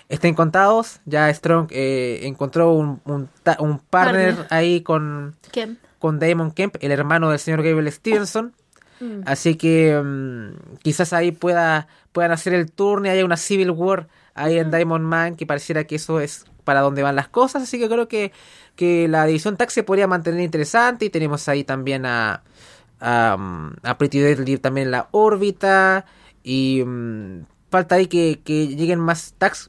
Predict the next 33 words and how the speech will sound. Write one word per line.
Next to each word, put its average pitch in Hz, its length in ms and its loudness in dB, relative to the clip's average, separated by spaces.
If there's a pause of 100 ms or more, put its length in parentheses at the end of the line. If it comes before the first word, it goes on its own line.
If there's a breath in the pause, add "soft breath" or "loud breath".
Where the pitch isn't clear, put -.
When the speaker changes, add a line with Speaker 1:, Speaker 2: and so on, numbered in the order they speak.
Speaker 1:
porque 147 240 -6
estamos 160 300 -2
como 151 180 -4
ahí 151 380 -2
cojeando 180 560 0
en 175 80 0
ese 180 140 -2
Speaker 2:
Stax 240 340 0
y 233 80 -10
Two 208 160 -10
Dimes 294 480 -10
también, 277 480 -4
Cruz 254 160 -6
del 240 160 -4
Toro. 269 580 -2
O - 40 -20
sea, 240 160 0
mientras 240 260 2
estén 262 240 -4
en 262 160 -6
Speaker 1:
O 262 60 2
Speaker 2:
esa - 20 0
Speaker 1:
sea 247 380 2
Speaker 2:
historia, 349 500 -4
pero 269 200 -4
igual 277 200 -2
podían 294 480 -4
po-, - 220 -14
salirse 262 420 -2
un 277 80 0
poquito 277 340 -4
de 311 100 -2
ahí 320 340 -4